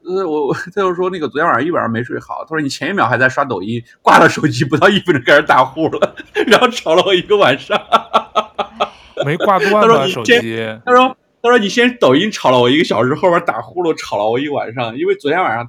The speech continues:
Speaker 1: 他来我家特别晚，他大概两三点钟才拎着行李到我家，然后睡特晚，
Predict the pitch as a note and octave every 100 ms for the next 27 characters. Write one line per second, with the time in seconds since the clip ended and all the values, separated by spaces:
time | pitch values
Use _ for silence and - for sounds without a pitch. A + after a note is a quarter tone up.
0 | - C3 C#3+ A2 B2 D3 C3+ B2+ G2 -
1 | - - - F#3 E3 D#3 A#2 F#2 E3+ E3
2 | G#2+ - A2 B2 A#2+ A2 G2+ A2+ G2 F2+
3 | G2 F#2+ F2+ G2 G#2+ - _ _ _ -
4 | G#2 - D3 G#2+ -